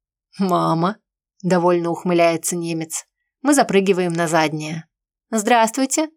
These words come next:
Мама у немца красивая женщина. Чертами лица он во многом похож на нее. Мы встречаемся с ней глазами в зеркале заднего вида. Она пытливо меня разглядывает. Взгляд умный, спокойный, проницательный – и в меру властный,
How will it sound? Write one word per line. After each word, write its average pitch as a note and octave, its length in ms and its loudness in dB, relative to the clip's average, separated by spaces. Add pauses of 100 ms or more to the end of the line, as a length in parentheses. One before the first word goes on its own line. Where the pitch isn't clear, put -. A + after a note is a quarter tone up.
(440)
Мама B3 280 2
у F#3 60 0
немца G#3+ 360 -2
красивая E3+ 540 0
женщина. D#3+ 580 -4 (200)
Чертами A#3 420 0
лица A#3 400 2
он G#3+ 160 2
во F#3 80 2
многом G3+ 320 -2
похож G#3+ 420 -2
на D#3+ 80 -6
нее. D3+ 380 -10 (420)
Мы C#4 120 2
встречаемся A3 680 -2
с F3 100 -6
ней F#3 200 -6
глазами F#3 460 0
в E3+ 60 -2
зеркале F3 460 0
заднего E3+ 400 0
вида. E3+ 420 -6 (320)
Она C#4 200 0
пытливо G3+ 380 0
меня F3 340 -2
разглядывает. F3 840 -2 (340)
Взгляд F#3 420 0
умный, F3 420 -4
спокойный, E3+ 880 -2 (100)
проницательный – E3 1000 -4 (220)
и A#3 120 0
в G#3+ 60 -2
меру A3+ 220 4
властный, F3 640 -2